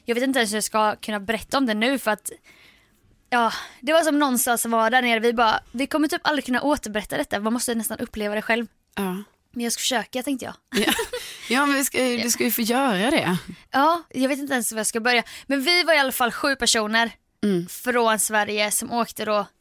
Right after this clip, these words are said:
Speaker 1: för att gå på ett bröllop. Våran gemensamma faktor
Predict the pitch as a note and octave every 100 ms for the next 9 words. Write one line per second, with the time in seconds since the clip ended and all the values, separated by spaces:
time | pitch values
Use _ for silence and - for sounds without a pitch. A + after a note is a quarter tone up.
0 | - - B3+ A#3+ A#3+ A3 F#3+ - A3 A3
1 | D4+ - - - _ A#3 C#4 C4 B3 B3
2 | - _ B3 C4 B3+ A3+ A3 A#3+ A3+ -
3 | A3+ A#3+